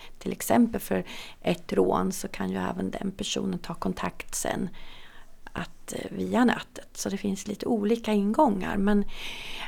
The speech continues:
eh, och det är väl också det här att, att man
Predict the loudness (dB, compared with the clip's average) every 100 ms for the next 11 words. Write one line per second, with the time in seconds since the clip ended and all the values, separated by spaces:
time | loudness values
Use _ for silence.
0 | -6 -4 -4 -2 -2 -2 -4 -6 -10 -14
1 | -16 -20 -12 0 8 10 10 8 6 -2
2 | 2 4 4 2 -2 -12 -12 -14 -20 -20
3 | -20 -20 -20 -20 -20 -2 -2 -2 -10 -12
4 | -12 -18 -18 -20 -20 -20 -20 -20 -20 -20
5 | -20 -20 -4 4 8 8 6